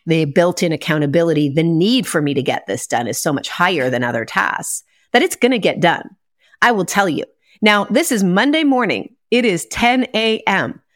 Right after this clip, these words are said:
If I waited till Tuesday, Wednesday, might be pushed to the afternoon, guess what happens?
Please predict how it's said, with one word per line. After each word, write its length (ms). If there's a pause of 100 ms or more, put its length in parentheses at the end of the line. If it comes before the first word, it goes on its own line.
(380)
If 240
I 160
waited 420
till 200
Tuesday, 800 (160)
Wednesday, 720
might 240
be 100
pushed 300
to 80
the 160
afternoon, 640
guess 240
what 100
happens? 640